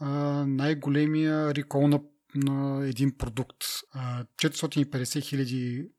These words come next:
а, лаптопа се, трябва да им се подменят батериите, което, ако ги сравним с, а, други големи компании, за които правят лаптопи като H P и Lenovo, това, което успях да намеря за тях, е примерно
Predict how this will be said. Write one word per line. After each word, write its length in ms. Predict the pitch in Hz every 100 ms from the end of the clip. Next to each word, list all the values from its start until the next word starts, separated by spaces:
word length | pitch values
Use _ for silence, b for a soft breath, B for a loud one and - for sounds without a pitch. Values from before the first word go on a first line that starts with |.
| _
а, 140 | 123 120
лаптопа 560 | 123 127 135 - 120
се, 260 | - 120 117 - _ _ _ _ _ -
трябва 180 | 127 117
да 60 |
им 80 | 113
се 140 | 131
подменят 320 | - 110 113 101
батериите, 640 | 104 101 98 98 156 220 - b b b b b b
което, 600 | - 139 - 135 147 151 165
ако 220 | 160 -
ги 100 | 120
сравним 420 | 113 131 127 147
с, 100 | 139 143 135 - -
а, 340 | 147 135 135 135
други 240 | 120 135
големи 400 | 120 127 127 127
компании, 840 | 120 123 117 123 123 127 139 143 139
за 220 | 113 127 - _ _ _
които 220 | - -
правят 260 | - 120 -
лаптопи 360 | 120 - 127 -
като 220 | - 131
H 220 | 123 -
P 80 | 143
и 120 | 127
Lenovo, 520 | 107 110 139 175 185 185 B B B -
това, 160 | 165
което 280 | 143 156 147
успях 320 | - - 147
да 140 | 131 131
намеря 340 | 127 131 135
за 120 | 117
тях, 440 | - - 165 160 160
е 480 | 156 156 156 160 147 -
примерно 440 | 139 135 143 147